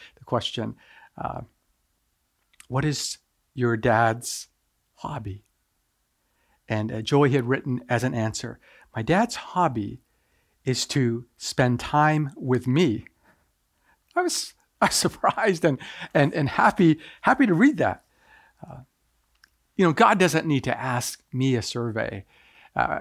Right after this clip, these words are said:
question because God knows what's on my heart. But if God were to ask me the question, "What is your hobby on your Sabbath day?" I hope my heart would answer,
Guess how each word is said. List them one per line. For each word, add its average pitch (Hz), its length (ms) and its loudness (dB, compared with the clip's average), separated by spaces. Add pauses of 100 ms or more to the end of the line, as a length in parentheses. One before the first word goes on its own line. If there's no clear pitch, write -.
(140)
question 117 640 -2
because 120 300 -6
God 147 300 0
knows 127 300 0
what's 123 200 -4
on 117 120 0
my 113 140 -2
heart. 117 280 -6
But 139 100 -4
if 127 140 -8 (580)
God 196 260 0
were 180 140 2
to 180 140 0
ask 135 440 -6 (1040)
me 147 160 2
the 143 100 2
question, 120 560 -4 (440)
"What 156 220 2
is 156 340 0
your 131 460 0 (180)
hobby 120 760 0 (380)
on 135 160 0
your 127 140 0
Sabbath 131 520 -2
day?" 151 340 -10 (360)
I 139 60 -4
hope 233 240 0
my 156 140 2
heart - 340 0
would 143 160 -2
answer, 113 580 -8